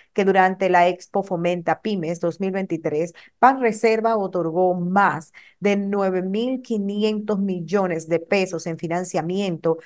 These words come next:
lo cual representó un aumento de más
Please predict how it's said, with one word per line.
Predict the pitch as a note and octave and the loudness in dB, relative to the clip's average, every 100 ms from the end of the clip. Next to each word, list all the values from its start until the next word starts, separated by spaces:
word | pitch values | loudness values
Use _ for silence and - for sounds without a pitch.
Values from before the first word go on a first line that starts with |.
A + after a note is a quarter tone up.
| - - | -10 0
lo | G3 G3+ | 0 6
cual | F#3+ F#3 | 4 4
representó | F#3 F3+ E3+ E3+ E3 F3+ | -2 -4 -4 -6 0 0
un | F3+ F#3+ | 2 2
aumento | E3+ E3+ F3 F#3+ F#3+ G3 | 0 0 -2 -2 -2 -4
de | F3 F3+ F#3 | -2 -2 -2
más | F3+ F#3 - - | 2 2 2 -4